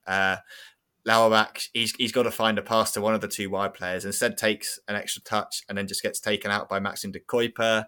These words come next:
Uh, he's shown his second yellow, um, which then leads to this farcical situation where V A R has to intervene and the referee has to go to the monitor to then just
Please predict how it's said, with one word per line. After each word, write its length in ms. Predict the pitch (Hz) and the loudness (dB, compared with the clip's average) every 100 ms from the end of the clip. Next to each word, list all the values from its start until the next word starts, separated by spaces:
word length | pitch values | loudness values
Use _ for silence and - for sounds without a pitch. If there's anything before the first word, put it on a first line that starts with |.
| _ - - - _ _ | _ -20 -20 -20 _ _
Uh, 220 | 98 98 95 | 0 0 2
he's 340 | 113 117 110 | 2 4 2
shown 480 | - 110 107 101 98 | 4 6 6 2 -2
his 360 | 101 104 95 | -4 -2 0
second 320 | - 110 107 104 | 0 -2 -4 -2
yellow, 420 | 101 98 95 101 - _ _ | 0 2 0 -2 -8 _ _
um, 540 | 104 98 98 95 92 - | -4 -2 -2 -2 -6 -8
which 180 | 107 107 | -6 2
then 180 | 117 113 | 2 4
leads 240 | 113 110 | 2 0
to 60 | 107 | -2
this 140 | 107 | -2
farcical 420 | - 120 117 107 | 2 2 2 -2
situation 540 | 101 - 101 101 95 98 | -6 -6 -2 -2 -2 -2
where 280 | 98 95 - - _ _ _ | 0 0 -4 -18 _ _ _
V 220 | 120 120 | 6 8
A 20 | |
R 140 | 117 113 | 8 6
has 180 | 117 - | 4 0
to 140 | 107 | -2
intervene 720 | 110 107 104 107 104 101 95 - _ _ | -2 -2 2 2 2 -2 -8 -12 _ _
and 140 | 107 107 | -2 0
the 60 | |
referee 260 | 113 - 113 | 0 0 -2
has 140 | 110 | -2
to 60 | 110 | 0
go 140 | 110 | 0
to 160 | 107 107 | 0 -4
the 380 | 98 101 98 98 | -4 -2 0 0
monitor 580 | 107 110 101 107 101 - - | 0 0 0 0 -2 -2 -6
to 100 | 104 | -2
then 180 | 104 | -2
just 280 | 101 101 - | -2 -8 -10